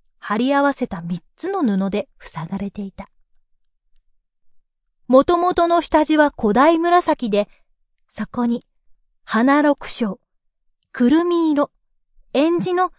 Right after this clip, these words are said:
三色が加わっていた。 緑色がね、稲田姫の御事で、茶色っぽいのが大名持ちの御事、赤っぽいのがスサノオの御事。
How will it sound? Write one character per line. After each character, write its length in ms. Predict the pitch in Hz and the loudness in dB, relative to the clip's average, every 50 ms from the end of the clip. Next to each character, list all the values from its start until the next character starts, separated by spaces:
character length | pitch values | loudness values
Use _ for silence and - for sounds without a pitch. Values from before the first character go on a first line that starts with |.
| _ _ _ _ - - | _ _ _ _ -20 -12
三 280 | - - 233 302 370 392 | -8 -4 -2 -2 -2 -4
色 320 | - - 359 - - 240 | -4 -6 -6 -4 -2 -2
が 140 | 202 180 - | -2 -4 -6
加 140 | - - 226 | -8 -6 -4
わ 220 | 220 202 220 202 | -4 -2 -4 -4
っ 80 | 196 - | -6 -8
て 160 | _ - 190 | _ -6 -6
い 120 | 175 180 - | -6 -8 -12
た。 220 | - - - - _ _ _ _ _ _ _ _ _ _ _ _ _ _ _ _ _ _ _ _ _ _ _ _ _ _ _ _ _ _ _ _ _ _ _ _ _ _ _ _ _ _ _ _ _ | -18 -20 -20 -20 _ _ _ _ _ _ _ _ _ _ _ _ _ _ _ _ _ _ _ _ _ _ _ _ _ _ _ _ _ _ _ _ _ _ _ _ _ _ _ _ _ _ _ _ _
緑 520 | - 320 339 311 403 403 403 392 381 381 381 | -4 -2 2 2 4 4 6 6 6 6 6
色 160 | 403 359 349 | 6 4 4
が 100 | 359 359 | 2 2
ね、 80 | 349 403 571 571 - - - - - - - - - | 2 4 2 2 0 -4 -20 -20 -20 -20 -20 -12 -6
稲 300 | 320 370 392 415 427 427 | -4 0 2 4 4 6
田 80 | 440 466 440 | 4 2 0
姫 240 | 427 415 359 330 285 | -2 -6 -4 -2 -2
の 120 | 262 262 | -2 0
御 140 | 233 247 247 | -2 -2 -2
事 340 | - - 311 302 - 285 269 | -2 -2 -2 0 0 0 2
で、 100 | 233 370 | 4 6
茶 60 | 403 | 6
色 120 | 392 320 | 6 4
っ 20 | - - - _ _ _ _ _ _ - - 480 539 554 539 554 554 539 - - | 2 -2 -16 _ _ _ _ _ _ -4 2 4 6 6 6 6 4 4 4 4
ぽ 140 | - 554 539 494 | 4 4 4 4
い 20 | |
の 100 | 381 269 | 0 -2
が 260 | 233 285 349 339 - - - - - - - | 0 2 2 2 2 -2 -10 -20 -20 -4 2
大 240 | - 277 339 370 381 | 4 6 6 6 6
名 160 | 381 403 381 | 6 4 4
持 120 | 359 320 | 4 2
ち 140 | - - 240 | 0 0 -2
の 80 | 233 180 | -4 -4
御 140 | 156 160 - | -6 -10 -8
事、 160 | - 262 302 - - - - - - - - - - _ - - - - _ _ - - | -4 -2 0 2 2 0 0 -4 -20 -20 -20 -20 -20 _ -20 -20 -20 -20 _ _ -16 -4
赤 380 | - - 403 - - 370 370 370 | 0 0 0 2 4 4 4 4
っ 20 | 359 _ - | 2 _ -2
ぽ 140 | - 415 415 | 0 0 0
い 100 | 415 392 | 0 2
の 80 | 370 370 | 0 0
が 60 | 381 403 427 415 - - - _ | 2 2 0 -2 -2 -8 -20 _
ス 100 | - - | -2 2
サ 60 | 494 466 466 - 554 539 571 587 622 640 640 605 539 | 2 4 6 6 4 6 6 6 6 6 6 8 6
ノ 20 | 539 | 6
オ 80 | 523 | 4
の 60 | 494 494 | 4 2
御 60 | 466 | 2
事。 160 | - 508 554 | 4 4 6